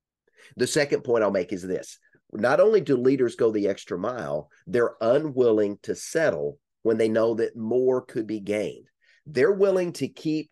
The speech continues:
pushing forward to get the best outcome possible. They understand that they may not be able to get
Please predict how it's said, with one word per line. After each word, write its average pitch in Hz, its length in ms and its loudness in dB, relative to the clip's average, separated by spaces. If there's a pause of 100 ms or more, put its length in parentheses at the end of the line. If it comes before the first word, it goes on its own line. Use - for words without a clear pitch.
(120)
pushing 131 420 -2
forward 87 580 2 (240)
to 113 100 -6
get 123 440 -2
the 131 100 0
best 104 440 0
outcome 90 400 -8
possible. 107 560 -6 (520)
They 135 160 0
understand 139 460 0
that 117 120 -2
they 120 100 -2
may 131 120 2
not 135 160 0
be 123 140 -4
able 120 180 -2
to 110 80 -2
get 113 180 -4